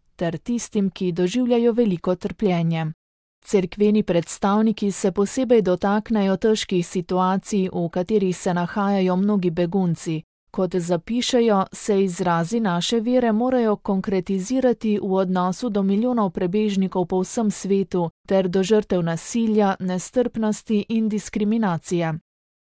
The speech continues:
Ne da bi pri tem pozabili, da tudi mnogi drugi vsak dan živijo v zatiranju in so žrtve krivic v svojih državah.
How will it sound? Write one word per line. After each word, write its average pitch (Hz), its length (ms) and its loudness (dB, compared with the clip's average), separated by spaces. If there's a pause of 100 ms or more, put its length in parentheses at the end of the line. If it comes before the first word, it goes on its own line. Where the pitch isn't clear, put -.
Ne 190 220 2
da 185 140 2
bi 175 180 2
pri 190 180 0
tem 220 220 0
pozabili, 208 720 0
da 175 260 0
tudi 180 320 0
mnogi 208 420 0
drugi 214 480 -2
vsak 208 460 0
dan 190 320 0
živijo 214 560 0
v 180 120 -2
zatiranju 220 840 2
in 220 220 0
so 233 220 0
žrtve 208 440 0
krivic 220 480 -2
v 226 80 -2
svojih 180 460 -4
državah. 175 720 -2